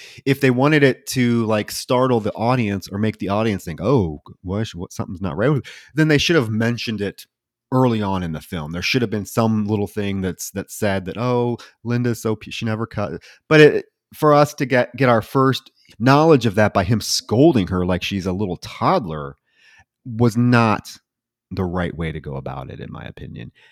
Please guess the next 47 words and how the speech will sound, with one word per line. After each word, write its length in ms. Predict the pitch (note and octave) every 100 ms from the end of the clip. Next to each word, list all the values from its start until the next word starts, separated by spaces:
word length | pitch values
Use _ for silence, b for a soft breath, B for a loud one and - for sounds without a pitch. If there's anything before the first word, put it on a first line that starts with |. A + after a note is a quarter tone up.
| b _
And 320 | F#2 F2 E2+
he, 320 | D#2+ A#2 A2+ -
he 120 | G#2+
just 220 | A2+ A2+
comes 260 | - G#2 F#2
off 300 | F2+ E2 -
as 100 | E2
a 120 | D#2
total 1000 | - - - G#2+ A2 A#2 A2+ G2+ F2+ D#2+ B B B
fucking 420 | - G2+ F2 F2 D#2+
prick 340 | - F#2+ -
in 100 | E2+
the 80 | E2
scene. 240 | - F#2+
And 100 | A2+
I 120 | B2+
get 280 | A#2+ A#2 C3
it. 120 | G2+
His 180 | - G2
friend, 320 | - A#2 A2
he 80 | G#2
just 240 | G2+ A2 -
saw 120 | A2
his 180 | G2 -
friend 420 | - F2+ E2 - _
die. 320 | - C#2+ C2 D#2
Okay, 240 | - E2
I 80 | F2
understand 460 | E2+ - F2 D#2+
that. 140 | D2 -
But 140 | E2 -
the 80 |
way 160 | F2+ A#2+
he 240 | C#3 A#2+ B B B _
talks 400 | - - G#2 -
to 100 | B2+
her 180 | A#2 B2
and 80 | G#2+
talks 300 | G#2 F#2+ -
down 300 | D#2+ D2 G2
to 60 |
her, 60 | A2+
and 80 | G#2
like 160 | F2+
you 80 | F2
said, 320 | E2+ G#2+ G#2+
yeah, 360 | E2 G2 F#2+ D#2+